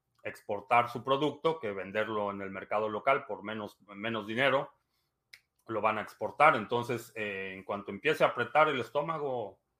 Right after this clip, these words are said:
vamos a empezar a ver brotes de descontento. Eh, Christopher Shim, ¿qué tal? Club Sol en la mitad del mundo. Silver, a mí ya me está pasando, tengo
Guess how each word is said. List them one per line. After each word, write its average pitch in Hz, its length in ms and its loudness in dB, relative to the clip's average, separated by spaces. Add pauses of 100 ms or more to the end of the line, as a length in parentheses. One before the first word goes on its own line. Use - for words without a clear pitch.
(360)
vamos 120 200 -4
a 117 40 -8
empezar 107 340 -4
a 107 40 4
ver 113 200 2 (560)
brotes 113 720 0
de 98 420 -4
descontento. 104 840 -6 (1200)
Eh, 98 380 -8
Christopher 113 580 0
Shim, 156 480 -2
¿qué 131 80 -6
tal? 147 320 4
Club 120 240 -6
Sol 127 220 0
en 110 80 -2
la 98 80 -8
mitad 113 240 -2
del 107 120 -2
mundo. 123 640 -2 (180)
Silver, 113 440 -2
a - 20 0
mí 110 140 -4
ya 120 80 -2
me 113 80 -4
está 120 180 -4
pasando, 120 360 -2
tengo 113 520 -4